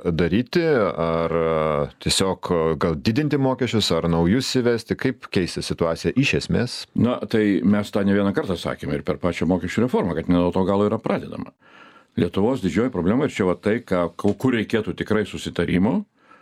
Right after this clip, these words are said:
Speaker 2: rimto susitarimo ir ilgalaikio susitarimo ir tokio nepajudinamo susitarimo, apie tai kalba ir ta pati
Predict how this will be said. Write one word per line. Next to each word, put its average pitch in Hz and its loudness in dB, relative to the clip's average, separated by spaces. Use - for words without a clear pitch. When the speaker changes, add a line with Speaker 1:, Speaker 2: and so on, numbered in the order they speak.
Speaker 2:
rimto 98 0
susitarimo 120 0
ir 92 -2
ilgalaikio 90 2
susitarimo 123 -2
ir - -6
tokio 87 -4
nepajudinamo 98 2
susitarimo, 175 0
apie - -8
tai 85 -2
kalba 80 0
ir - -8
ta 85 -4
pati 85 -2